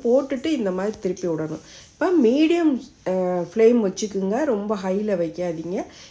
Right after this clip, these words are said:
ஏன்னா அது சீக்கிரம் கருகிரும். இப்ப வந்து மீடியம் ஃப்ளேம்ல வச்சீங்கன்னு வச்சுக்கோங்க, திருப்பி விட்டுட்டு இப்ப கொஞ்சம் எண்ணெய் விடுறேன். நீங்க நெய் வேணும்னா நெய்யும் விட்டுக்கலாம். நான் எண்ணெய் தான் விட்டுருக்கேன்.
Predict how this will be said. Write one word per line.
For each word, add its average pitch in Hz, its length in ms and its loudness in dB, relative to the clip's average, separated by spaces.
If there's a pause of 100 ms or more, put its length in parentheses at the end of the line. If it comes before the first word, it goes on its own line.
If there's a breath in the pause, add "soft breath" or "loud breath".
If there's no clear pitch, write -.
ஏன்னா 202 240 4
அது 254 180 2
சீக்கிரம் 240 480 0
கருகிரும். 190 600 -2 (280 loud breath)
இப்ப 233 240 0
வந்து 233 200 2
மீடியம் 277 400 2
ஃப்ளேம்ல 240 360 2
வச்சீங்கன்னு 226 440 0
வச்சுக்கோங்க, 202 300 -4
திருப்பி 240 340 0
விட்டுட்டு 208 380 -2
இப்ப 262 220 -6
கொஞ்சம் 196 300 0
எண்ணெய் 196 300 0
விடுறேன். 185 380 -4
நீங்க 208 240 -2 (400 loud breath)
நெய் 240 260 6
வேணும்னா 214 400 4
நெய்யும் 233 380 2
விட்டுக்கலாம். 175 500 -2
நான் 202 260 -2
எண்ணெய் 175 300 -2
தான் 190 180 -4
விட்டுருக்கேன். 202 500 -8